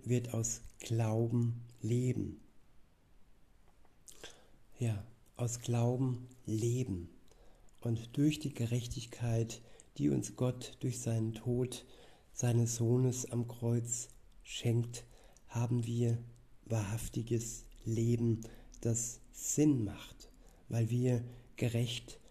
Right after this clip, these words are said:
gesprochen wurden durch seinen Tod am Kreuz.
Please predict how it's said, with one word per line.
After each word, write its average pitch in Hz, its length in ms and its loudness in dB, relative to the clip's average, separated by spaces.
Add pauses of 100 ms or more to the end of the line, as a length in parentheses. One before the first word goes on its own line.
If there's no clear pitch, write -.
(260)
gesprochen 120 880 -2
wurden 120 760 2 (300)
durch 156 280 4
seinen 107 420 2
Tod 107 520 -2 (380)
am 113 220 -2
Kreuz. - 760 -2